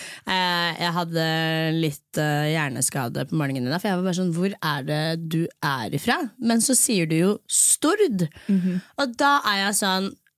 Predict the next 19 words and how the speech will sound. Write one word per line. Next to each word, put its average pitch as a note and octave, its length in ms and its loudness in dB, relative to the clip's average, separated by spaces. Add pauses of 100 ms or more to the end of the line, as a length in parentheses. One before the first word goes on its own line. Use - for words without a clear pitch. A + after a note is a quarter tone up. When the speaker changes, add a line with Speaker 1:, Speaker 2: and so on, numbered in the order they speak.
Speaker 1:
"Martha B3+ 600 2
Leivestad, F#3+ 880 2 (760)
du G#3 260 2
har D#3 360 0
talefeil." G#3 800 0
<laughs> - 20 -18 (500)
Fordi, D#4+ 520 4 (640)
fordi, C4+ 600 0 (1040)
fordi G4 380 2
du, D4 180 0 (200)
jeg E4+ 200 0
bare, E4+ 160 0
når D#4 160 2
jeg D#4 220 2
hører B3 360 0 (100)
andre F#3+ 520 0
fra F#3 280 -2
Stord E3+ 340 -2 (100)
snakke, G#3+ 640 -2